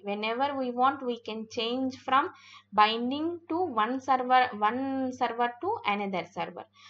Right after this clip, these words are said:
So binding is a connection establishment between the client and the server. Both the client and server of a connection may wish to change, and the binding at some instance of time,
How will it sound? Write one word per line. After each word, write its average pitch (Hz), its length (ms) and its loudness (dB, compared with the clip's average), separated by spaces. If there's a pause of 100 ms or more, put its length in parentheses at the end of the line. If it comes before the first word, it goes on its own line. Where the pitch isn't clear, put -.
(140)
So 277 140 -2
binding 285 540 2
is 277 160 -4
a 247 120 2
connection 247 520 -2
establishment 254 840 -2
between 240 360 -6
the 254 80 -2
client 226 440 -2
and 226 200 -6
the 277 60 -8
server. 202 400 -6 (680)
Both 294 400 2
the 202 280 -2
client 254 360 -2
and 262 180 -2
server 233 340 0
of 226 240 2
a 214 60 -6
connection 214 680 -4 (300)
may 220 180 -4
wish 247 280 -8
to 277 160 -2
change, 226 600 0
and 208 200 0
the 208 80 4
binding 240 540 6
at 220 140 0
some 220 240 4
instance 247 540 -2
of 202 260 2
time, 196 320 2